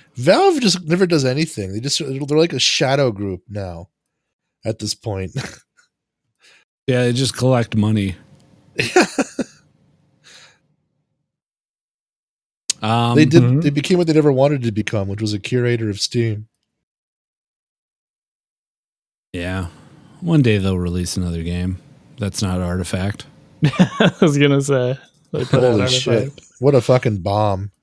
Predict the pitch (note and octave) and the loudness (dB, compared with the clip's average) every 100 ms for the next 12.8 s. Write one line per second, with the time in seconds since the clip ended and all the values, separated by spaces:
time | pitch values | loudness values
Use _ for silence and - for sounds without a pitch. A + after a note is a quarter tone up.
0 | _ _ _ _ _ _ _ _ _ _ | _ _ _ _ _ _ _ _ _ _
1 | A#2+ B2 A#2+ A#2 A#2 A#2+ - - - C3 | 2 4 4 4 4 0 -6 -8 -4 0
2 | B2+ C3+ B2 A#2+ A#2+ - - C3+ C#3 D3 | 2 2 2 2 -2 -10 -2 0 2 4
3 | C#3+ D3 C#3+ C#3 C#3 C#3+ C#3+ C#3+ - C#3 | 4 4 4 2 0 2 0 -4 -6 -2
4 | D3 D3 C#3 D3+ D#3+ D#3+ C#3 C3 C3+ - | 0 -2 -4 -6 -4 -6 -6 -6 -8 -6
5 | D3 D3 D3 - _ _ _ _ _ _ | -6 -6 -8 -14 _ _ _ _ _ _
6 | _ A2 A2 G#2 - G#2+ G2 F2 F2 - | _ 2 2 0 -4 -4 -2 -4 -6 -12
7 | - - _ _ - A2+ G#2+ F#2+ F#2+ D#2 | -20 -20 _ _ -4 -2 0 0 -2 -4
8 | - - - _ _ _ _ _ _ _ | -10 -20 -20 _ _ _ _ _ _ _
9 | - - - _ _ _ _ _ _ _ | -20 -20 -20 _ _ _ _ _ _ _
10 | _ _ - A#2+ B2 B2+ C3 C3 B2 C3+ | _ _ -4 -4 0 2 2 2 2 4
11 | D#3 D#3+ D3 A#2+ - A#2+ C3+ C3 - C#3 | 4 4 2 -2 -2 2 2 2 2 2
12 | C3+ B2+ B2+ C3 B2+ B2+ C3 | 2 0 0 2 4 2 0